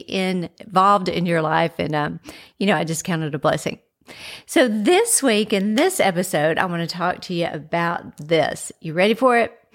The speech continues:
This is your someday. Oh, that's good, y'all. This is your someday.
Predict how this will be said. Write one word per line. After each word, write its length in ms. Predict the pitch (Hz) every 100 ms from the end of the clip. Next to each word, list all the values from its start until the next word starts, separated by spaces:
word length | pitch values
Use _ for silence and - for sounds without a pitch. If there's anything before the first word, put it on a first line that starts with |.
| - _ -
This 760 | 160 165 302 262 - - - - _ -
is 180 | 190 170
your 120 | 170
someday. 540 | - 156 151 - 147 - _ _ _ -
Oh, 80 | 208
that's 260 | 208 214 -
good, 380 | - 233 202 175
y'all. 360 | 190 190 202 - - - _
This 300 | - 302 277
is 160 | 311 254
your 160 | 262 254
someday. 840 | - 294 277 262 226 156 151